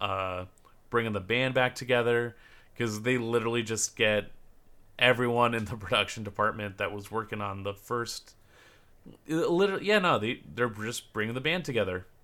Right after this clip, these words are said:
and it rules, and it's so, I don't know, it's so, like, great to see. And this all came out, like, right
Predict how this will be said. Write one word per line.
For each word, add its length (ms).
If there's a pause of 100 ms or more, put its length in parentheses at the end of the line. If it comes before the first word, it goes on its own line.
(760)
and 160
it 200
rules, 560
and 200
it's 160
so, 580 (1300)
I 120
don't 120
know, 180
it's 240
so, 680 (640)
like, 680 (3000)
great 360
to 80
see. 460 (1120)
And 220
this 180
all 140
came 220
out, 160
like, 120 (240)
right 380